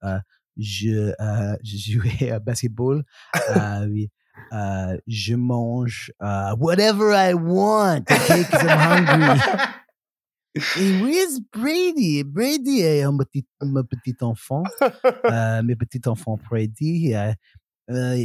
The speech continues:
Speaker 1: les, les cheveux rouges, euh, Brady. I just said his hair is red. Um,
Speaker 2: <laughs>
Speaker 1: et, euh,
Speaker 2: That's pretty good.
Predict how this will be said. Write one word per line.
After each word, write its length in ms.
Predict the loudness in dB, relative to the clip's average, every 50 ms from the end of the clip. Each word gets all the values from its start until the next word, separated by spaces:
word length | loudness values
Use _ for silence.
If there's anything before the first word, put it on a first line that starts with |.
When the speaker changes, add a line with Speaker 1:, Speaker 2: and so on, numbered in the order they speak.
| -4 -8 -10 -6
Speaker 1:
les, 220 | -4 -2 -2 -2
les 120 | -2 -2 -2
cheveux 560 | -2 -2 -2 -2 -2 -2 0 0 0 0 0
rouges, 680 | 0 0 0 2 2 2 2 0 -2 -4 -8 -10 -12 -8 -4
euh, 220 | -2 -2 -2 -2 -4
Brady. 500 | -4 -2 -2 -2 -2 -2 -4 -4 -2 -2
I 80 | -2 -2
just 160 | -2 -2 -4 -2
said 160 | -2 -2 0
his 100 | 0 2
hair 220 | 2 2 2 2 0
is 200 | -2 -4 -6 -4
red. 360 | -4 -4 -2 -4 -4 -6 -8 -10 -12 -8 -6
Um, 440 | -4 -2 -2 0 -2 -2 -2 -4 -2
Speaker 2:
<laughs> 40 | 2
Speaker 1:
et, 880 | 2 2 2 2 0 -2 -2 -4 -4 -4 -2 0 2 2 2 2 2 2
euh, 360 | 0 0 0 0 0 0 0 0 0 0 0 0
Speaker 2:
That's 140 | 0 0 0
pretty 220 | -2 -2 -2 -2 0
good. 460 | 0 0 2 2 2 2 0 -2 -6